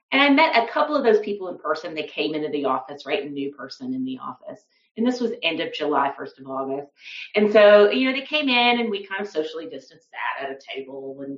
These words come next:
and, and got to know each other. And then, you know, it became pretty clear in the first couple of weeks, they're a really smart team. And they were like,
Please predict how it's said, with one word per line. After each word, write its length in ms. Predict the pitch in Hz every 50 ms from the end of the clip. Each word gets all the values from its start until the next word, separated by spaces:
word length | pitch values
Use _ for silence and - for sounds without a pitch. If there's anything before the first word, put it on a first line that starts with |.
| - _
and, 160 | 151 - _ 143
and 100 | 147 143
got 240 | 151 151 147 - -
to 80 | 151
know 160 | 143 139 139 139
each 160 | 139 - 143
other. 440 | 143 139 139 139 139 139 139 - - _ _ _ - - _ _ -
And 180 | 190 190 196 196
then, 300 | 190 185 185 180 180 -
you 100 | - 190
know, 100 | 180 - -
it 140 | 208 208 214
became 280 | - 285 285 247 -
pretty 200 | - - 170 156
clear 540 | - - - 190 185 180 180 175 175 160 -
in 120 | 156 156
the 100 | 156 - - -
first 200 | 156 - - -
couple 220 | 143 - 135 139
of 100 | 139 139
weeks, 260 | 151 151 139 - - _
they're 240 | 165 160 156 143 135
a 140 | - - 156
really 300 | 156 143 139 139 131 127
smart 580 | - _ - 165 151 143 139 139 139 - _
team. 420 | - 156 156 151 156 185 214 226 214
And 160 | 156 147 143
they 120 | 143 147
were 100 | 147 143
like, 300 | 139 139 135 - - -